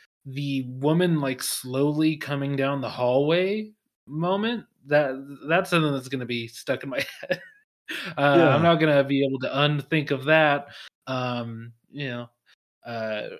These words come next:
Speaker 1: very Lynchian, that moment. Um, very, uh, The Arm. Uh,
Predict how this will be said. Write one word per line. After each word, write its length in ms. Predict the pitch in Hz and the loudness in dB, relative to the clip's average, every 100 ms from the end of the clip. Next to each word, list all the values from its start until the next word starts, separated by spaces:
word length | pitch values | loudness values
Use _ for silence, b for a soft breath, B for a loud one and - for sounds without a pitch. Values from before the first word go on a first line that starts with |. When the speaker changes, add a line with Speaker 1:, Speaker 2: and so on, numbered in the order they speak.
| - 85 | -18 _
Speaker 1:
very 600 | 139 156 180 170 156 147 147 | 2 6 8 6 4 2 -2
Lynchian, 760 | 151 147 - 160 151 151 147 143 | -2 0 0 0 0 -2 -4 0
that 200 | 147 147 | 0 0
moment. 440 | 147 151 160 170 - | -2 -2 -2 -6 -6
Um, 560 | 135 127 123 123 123 127 _ | -4 -2 -2 -6 -10 -16 _
very, 440 | 143 139 139 131 127 | 0 2 2 2 0
uh, 640 | 123 120 113 110 113 120 | 0 -2 -2 -2 -4 -6
The 160 | 123 135 | -4 0
Arm. 580 | 131 135 143 160 160 160 _ | 2 2 2 -2 -6 -10 _
Uh, 340 | 135 131 131 | -4 0 0